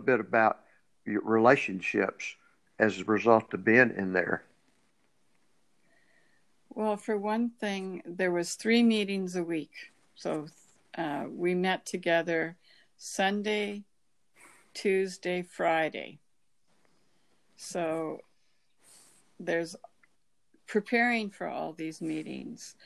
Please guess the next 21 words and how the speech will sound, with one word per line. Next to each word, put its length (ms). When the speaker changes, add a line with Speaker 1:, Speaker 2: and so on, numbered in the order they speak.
Speaker 2:
Then 160
I 80
had 220
a, 240
my 220
own 280
Bible 420
study 420
as 220
well. 320
So 380
I 180
was 460
in 220
that 240
instruction 840
mode 360
four 580
times 520
a 60
week. 520